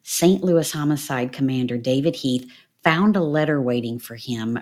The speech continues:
from Dinwiddie's mother in Connecticut, asking him to never forget the case. It's strange how these things come together, isn't it?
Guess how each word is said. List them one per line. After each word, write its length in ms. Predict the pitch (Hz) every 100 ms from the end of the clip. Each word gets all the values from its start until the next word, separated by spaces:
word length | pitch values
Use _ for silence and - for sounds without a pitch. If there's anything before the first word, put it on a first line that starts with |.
| -
from 320 | - 127 120
Dinwiddie's 640 | 131 151 180 180 170 160
mother 260 | 151 147 127
in 200 | 110 127
Connecticut, 580 | 127 143 131 117 110 110 _ _ _ _
asking 540 | 156 185 185 - 202
him 240 | 170 165 160
to 240 | - 139
never 580 | 123 123 131 135 151 165 -
forget 560 | - 147 139 127 - _ _ -
the 80 |
case. 720 | 117 - 123 - - - - - _ _ - - -
It's 140 | 135 -
strange 400 | - 180 208 190
how 140 | 160
these 260 | 151 139 -
things 320 | 143 139 139
come 260 | - 135
together, 400 | 120 107 110 107
isn't 260 | 110 113 127
it? 140 | 135